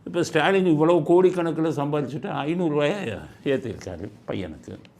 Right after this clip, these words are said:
So ஐந்நூறு ரூபா கொடுத்து, அஹ், ஸ்டாலின் வந்து தீபாவளியை கொண்டாடிட்டாரு. அந்த பக்கம் பார்த்தீங்கன்னா பாவம் பகுதி நேர ஆசிரியர்கள் எல்லாம் ஸ்ட்ரைக் பண்ணிக்கிட்டு இருக்காங்க.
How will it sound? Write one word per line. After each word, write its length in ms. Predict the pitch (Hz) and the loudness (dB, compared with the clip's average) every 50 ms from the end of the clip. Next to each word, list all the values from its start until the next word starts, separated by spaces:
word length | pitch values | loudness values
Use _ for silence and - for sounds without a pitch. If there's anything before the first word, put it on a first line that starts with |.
| _ _ - - - _ _ _ - | _ _ -20 -20 -20 _ _ _ -20
So 180 | _ - 175 165 | _ -4 0 2
ஐந்நூறு 340 | 165 160 160 160 147 147 135 | 4 4 4 4 2 2 2
ரூபா 160 | 131 135 127 | 2 0 0
கொடுத்து, 400 | 120 113 107 110 - - 117 113 101 90 82 - - - - - _ _ _ - - _ _ _ _ _ | 0 -2 -6 -6 -4 0 0 0 0 -2 -6 -12 -16 -20 -20 -20 _ _ _ -20 -20 _ _ _ _ _
அஹ், 260 | 135 139 139 131 127 | -2 0 2 2 0
ஸ்டாலின் 540 | 117 - - - 135 135 143 143 139 131 127 | 0 -2 -2 0 2 2 2 2 0 0 -2
வந்து 220 | 120 117 113 131 | -2 -2 -2 -2
தீபாவளியை 540 | 123 113 113 101 101 101 95 87 87 87 90 - | -2 -2 -2 -2 -2 -2 -4 -4 -6 -8 -10 -10
கொண்டாடிட்டாரு. 720 | - 87 85 87 87 90 90 87 - - 85 - - 95 - - - - - - _ - - - - _ _ _ - _ - | -12 -12 -10 -10 -10 -10 -12 -14 -12 -12 -14 -12 -12 -14 -14 -14 -16 -20 -20 -20 _ -20 -20 -20 -20 _ _ _ -20 _ -4
அந்த 180 | - 143 165 180 | -2 0 4 4
பக்கம் 280 | 180 190 185 185 180 | 4 6 4 6 6
பார்த்தீங்கன்னா 420 | 185 175 147 175 165 170 170 175 170 147 | 6 6 6 4 2 2 2 2 2 4
பாவம் 400 | 143 151 156 156 160 165 156 139 | 4 4 6 6 6 6 4 4
பகுதி 340 | 156 147 143 160 160 165 160 | 4 4 4 4 4 4 4
நேர 240 | 160 156 147 147 147 | 4 4 6 6 4
ஆசிரியர்கள் 520 | 143 147 143 160 143 147 151 143 135 135 | 4 2 0 0 0 2 2 2 0 0
எல்லாம் 200 | 139 139 143 143 | -2 0 -2 -2
ஸ்ட்ரைக் 360 | 139 - - 151 151 - - | -4 -2 -2 0 -2 0 -2
பண்ணிக்கிட்டு 340 | - 147 143 131 131 113 120 | -2 -2 0 0 -2 -2 -4
இருக்காங்க. 360 | 117 107 113 117 110 110 110 | -6 -6 -6 -6 -6 -6 -6